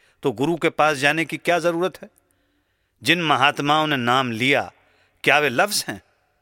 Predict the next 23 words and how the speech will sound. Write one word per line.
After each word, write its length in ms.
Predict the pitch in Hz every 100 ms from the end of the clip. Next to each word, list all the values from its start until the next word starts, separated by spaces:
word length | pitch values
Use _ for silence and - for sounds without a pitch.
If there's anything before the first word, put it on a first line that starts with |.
| _ _ _ _
नहीं। 340 | 110 151 143 - _ _ _ _ _ _ _ _ _ _ 107
नाम 420 | 123 156 180 175 -
unwritten 480 | 160 185 175 - 147 110
law 280 | 120 156 170 - _ -
and 140 | 139 156
unspoken 680 | 165 175 - - 160 - 123
language, 580 | 131 143 110 87 - - -
यानी 420 | 107 135 170 196 _ _ _ _ _
अलिखित 420 | 143 190 - 196
कानून 640 | - 135 127 135 180 208 214 _ _ -
और 180 | 151 -
अनबोली 460 | 170 180 151 151 139
भाषा 420 | 95 120 120 123
है, 220 | - - _ _ _ _ _ _ _ _ _ _ _
यानी 380 | 113 143 185 214 _ _ _ _ _
लिखने 520 | 104 127 - 151 190
और 260 | 156 165 151
बोलने 520 | 107 113 127 143 156
में 200 | 131 151
ना 260 | 143 120 156
आने 380 | 156 139 135 131
वाला 260 | 127 120
ज्ञान 560 | 101 110 117 139 175